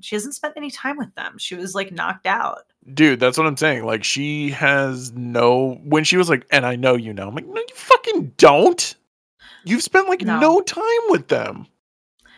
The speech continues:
Speaker 1: Like, she knows, so she knows that Matt was strong enough to survive the dagger, which just, like,
Speaker 2: Yeah.
Speaker 1: low-key, her cleansing Matt of the dagger was, like, really awesome.
Speaker 2: Dude, that whole thing was fucking sick.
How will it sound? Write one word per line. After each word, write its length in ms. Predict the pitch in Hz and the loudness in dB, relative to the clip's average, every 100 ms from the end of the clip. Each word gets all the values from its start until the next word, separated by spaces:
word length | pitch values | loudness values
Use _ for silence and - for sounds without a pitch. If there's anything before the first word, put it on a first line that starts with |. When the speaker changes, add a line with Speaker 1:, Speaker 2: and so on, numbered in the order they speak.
| _ | _
Speaker 1:
Like, 160 | 214 202 | -6 -6
she 300 | - - 233 | -6 -4 -2
knows, 560 | 247 294 302 302 - - - | 0 0 -2 -4 -8 -12 -4
so 120 | 240 | -2
she 160 | 233 254 | -2 0
knows 260 | 254 277 | 0 0
that 160 | 311 - | -2 -2
Matt 400 | 208 202 226 - _ _ _ _ _ _ _ - | 2 4 4 0 _ _ _ _ _ _ _ -8
was 200 | 202 202 | -6 -4
strong 220 | 214 196 | 0 0
enough 160 | 202 214 | 0 -4
to 100 | 240 | -6
survive 360 | 247 220 214 | -4 -2 -2
the 80 | 202 | 0
dagger, 340 | 202 175 175 | 0 0 -2
which 240 | 175 170 - | -4 -8 -8
just, 220 | 175 - | -8 -4
like, 160 | 165 - | -4 -4
Speaker 2:
Yeah. 140 | - | -6
Speaker 1:
low-key, 840 | 165 175 180 214 190 180 175 180 _ - | -6 -6 -6 -4 -2 0 -2 -6 _ -20
her 540 | - - 175 170 160 - | -12 -2 -2 -2 -4 -10
cleansing 340 | - 165 165 | -8 -8 -6
Matt 140 | 170 160 | -4 -4
of 40 | |
the 60 | 165 | -4
dagger 320 | 160 151 147 | -6 -6 -10
was, 180 | 151 143 | -14 -14
like, 160 | 135 - | -18 -18
really 400 | - 156 151 151 | -20 -18 -16 -14
awesome. 560 | 143 - - - - - 113 | -14 -14 -18 -18 -16 -16 -2
Speaker 2:
Dude, 240 | 101 95 | 2 6
that 180 | 104 104 | 6 8
whole 140 | 117 | 6
thing 220 | 101 92 | 2 -4
was 120 | 90 - | -8 -6
fucking 320 | - - - | -4 -4 -8
sick. 380 | - - - | -6 -6 -6